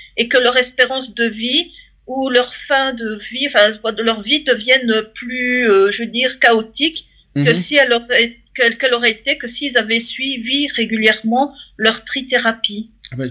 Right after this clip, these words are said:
Speaker 2: déjà, si ça, si ça, le, leur santé est en danger, euh, par rapport à ce test, je pense qu'on le saurait déjà, je pense.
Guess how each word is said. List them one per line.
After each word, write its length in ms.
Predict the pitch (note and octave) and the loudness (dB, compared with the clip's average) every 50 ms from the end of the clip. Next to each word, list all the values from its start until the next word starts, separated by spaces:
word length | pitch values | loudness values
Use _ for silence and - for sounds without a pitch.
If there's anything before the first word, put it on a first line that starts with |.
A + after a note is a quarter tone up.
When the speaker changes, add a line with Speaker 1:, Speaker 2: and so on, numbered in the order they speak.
| B2+ _ _ - | -8 _ _ -12
Speaker 2:
déjà, 420 | D3 B2 F3 G3 F3+ - D4 A3+ | -6 0 0 0 2 2 0 0
si 200 | F3+ - - A3 | -2 -4 -6 -8
ça, 400 | G3 - G#3 F#3 E3+ D#3 C3+ - - | -6 -4 -2 -2 -2 -2 -2 -4 -6
si 160 | - - G3+ | -6 -8 -6
ça, 680 | - - G#3+ F#3 E3+ D#3+ D3+ D3 C#3 C3+ B2+ A#2 G#2+ - | -4 -2 -2 -2 0 0 -2 -2 -2 -4 -4 -6 -4 -2
le, 240 | C3 C3+ D3 C#3+ C#3 | 0 2 2 4 4
leur 220 | C#3 C#3+ C#3 - | 2 2 0 -2
santé 280 | - D#3+ E3 - F#3+ F3 | -4 -6 -4 0 0 0
est 120 | D3+ E3 | 0 0
en 60 | D#3 | -2
danger, 300 | D3+ D#3+ D#3+ D3+ D#3 F3+ | -2 -2 -2 0 0 0
euh, 140 | E3 D3 C3+ | 0 0 -2
par 160 | C3+ C#3+ B2+ | -2 -4 -6
rapport 200 | C3+ C3+ C3+ C3+ | -6 -4 -4 -4
à 40 | C3+ | -4
ce 100 | B2+ C3+ | -4 -4
test, 320 | C3 C3+ G#3+ B3 - - | -4 -2 -4 -4 -4 -4
je 100 | C#3 - | -8 -8
pense 160 | - G#3 F3 - | -8 -10 -8 -4
qu'on 60 | - C#3 | -4 -4
le 40 | |
saurait 280 | C3+ - F#3+ F#3+ D#3 C3 | -4 -2 -4 -4 -4 -4
déjà, 260 | B2 B2+ A#2+ B2 - | -6 -6 -8 -8 -8
je 100 | A#2+ D#3 | -8 -8
pense. 420 | E3 - A#2+ - - - - - | -8 -8 -10 -10 -12 -14 -18 -20